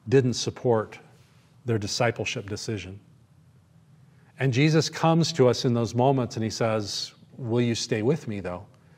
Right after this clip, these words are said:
Even though the crowd is no longer encouraging you and, and supporting your decisions, and, and, and while the crowd, it's fun to be a part of it, always comes back to you.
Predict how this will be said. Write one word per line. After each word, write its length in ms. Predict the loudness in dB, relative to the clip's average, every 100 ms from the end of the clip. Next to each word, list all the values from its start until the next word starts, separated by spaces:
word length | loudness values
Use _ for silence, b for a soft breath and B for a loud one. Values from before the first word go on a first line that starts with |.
| b b
Even 220 | 2 4 6
though 120 | 6
the 140 | 4
crowd 520 | 0 0 4 6 6
is 160 | 4 4
no 100 | 2
longer 540 | 4 4 4 2 2
encouraging 760 | 2 -4 -4 2 4 6 4 0
you 260 | 0 0 0
and, 200 | -2 -4 B B B -8
and 400 | -4 -2 -4 -8
supporting 680 | -8 -2 -2 2 4 6 4
your 140 | 2 0
decisions, 720 | -2 -2 0 0 -2 -4 -6
and, 180 | -8 -8 -8
and, 200 | -8 -6
and 160 | -6 0
while 160 | 2 4
the 80 | 2
crowd, 420 | 0 2 4 4
it's 140 | 0
fun 180 | -2 -2
to 60 | 0
be 80 | -2
a 40 |
part 280 | 0 2 4
of 80 | 2
it, 200 | -4 -8 B B
always 360 | 4 6 4 0
comes 280 | -6 -6
back 340 | -2 -2 -2 -4 -14 -14
to 140 | -8
you. 600 | -6 -2 0 0 -2 -6